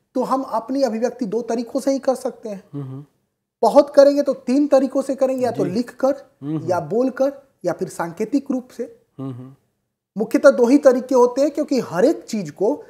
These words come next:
Speaker 1: सांकेतिक रूप से अभिव्यक्त करना संभव
Speaker 2: जी।
Speaker 1: नहीं है।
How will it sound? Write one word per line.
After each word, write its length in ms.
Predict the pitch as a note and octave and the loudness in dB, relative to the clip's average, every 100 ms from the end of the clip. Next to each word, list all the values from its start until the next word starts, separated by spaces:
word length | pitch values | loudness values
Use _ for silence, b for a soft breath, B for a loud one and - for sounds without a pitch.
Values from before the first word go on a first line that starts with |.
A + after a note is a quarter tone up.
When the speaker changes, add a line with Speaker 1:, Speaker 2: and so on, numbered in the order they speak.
| B | B
Speaker 1:
सांकेतिक 680 | - G#3 G#3+ G#3 B3 - D4 | -6 -2 -2 -4 -4 -2 -2
रूप 140 | B3 A#3+ | -2 -2
से 140 | A#3+ | 0
अभिव्यक्त 400 | G#3 F#3 G#3+ - | 0 -2 -8 -6
करना 480 | - D3+ E3+ C#4+ - _ | -4 -4 -4 -6 -8 _
संभव 460 | - D3+ F3+ C#4+ - _ _ _ | -10 -4 -2 -4 -10 _ _ _
Speaker 2:
जी। 180 | G#2+ G3+ | -14 -8
Speaker 1:
नहीं 360 | A3+ A#3+ - E3 | -4 -4 -4 -8
है। 220 | A2+ - | -12 -20